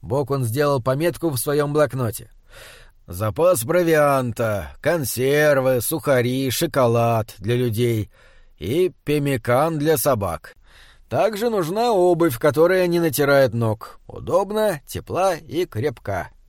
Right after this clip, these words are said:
«Брезентовые лыжные сапоги вам не подходят?» перебил собеседника Бокун. «Нет, Сергей Анатольевич, результаты полярных экспедиций показали, что брезентовые сапоги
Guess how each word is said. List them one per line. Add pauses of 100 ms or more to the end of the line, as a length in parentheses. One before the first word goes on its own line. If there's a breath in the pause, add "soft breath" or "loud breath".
(420)
«Брезентовые
лыжные
сапоги
вам
не
подходят?» (340)
перебил
собеседника
Бокун. (520 loud breath)
«Нет,
Сергей
Анатольевич,
результаты
полярных
экспедиций
показали,
что
брезентовые
сапоги